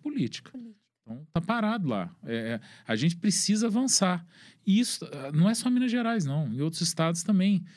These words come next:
Speaker 1: existe essa, essa, é, esse atraso, essa demora por questões políticas. Então, eu fico preocupado com a meta de dois mil e trinta e três, não pelas obras, mas pelos políticos.
Speaker 2: É,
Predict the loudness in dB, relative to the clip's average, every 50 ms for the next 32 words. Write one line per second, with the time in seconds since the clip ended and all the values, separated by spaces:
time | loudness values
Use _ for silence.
0 | -20 _ _ _ -2 0 0 0 0 0 -2 -2 -2 -2 -2 -4 -4 -4 -4 -4
1 | -2 -2 -2 -2 -2 -4 -4 -6 -10 -16 _ _ -10 -10 -10 -8 -8 -6 -4 -2
2 | -2 -2 -4 -4 -2 0 0 2 0 0 -2 -4 -2 -2 -2 -2 -2 -2 -2 -4
3 | -4 -6 -8 -6 -4 -6 -6 -4 -4 -2 -2 -2 -2 -4 -8 -16 _ _ _ _
4 | _ 0 2 2 2 0 -2 -4 -6 -4 -4 -4 -2 0 0 0 -2 -4 -8 -16
5 | -20 -20 _ -2 0 0 2 0 0 0 0 0 0 0 0 -2 -4 -2 0 0
6 | 0 -2 -4 -2 -2 0 2 4 4 2 2 0 -2 -4 -4 -2 0 0 0 0
7 | 0 -2 -2 -2 -2 0 0 -2 0 0 0 0 0 0 0 2 4 6 6 4
8 | 4 2 0 0 0 2 0 0 0 0 0 0 0 -2 -4 -4 -6 -8 -12 -14
9 | -18 -20 _ _ _ -4 -2 -2 -2 -2 -6 -2 -2 -2 -2 -2 -4 -4 -2 -2
10 | 0 0 -2 -4 -8 -14 -16 -12 -12 -12 -12 -14 _ _ _ _ _ _ _ _
11 | _ _ _ _ _ _ _ _ _ _ -18 -14 -14 -12 -12 -12 -14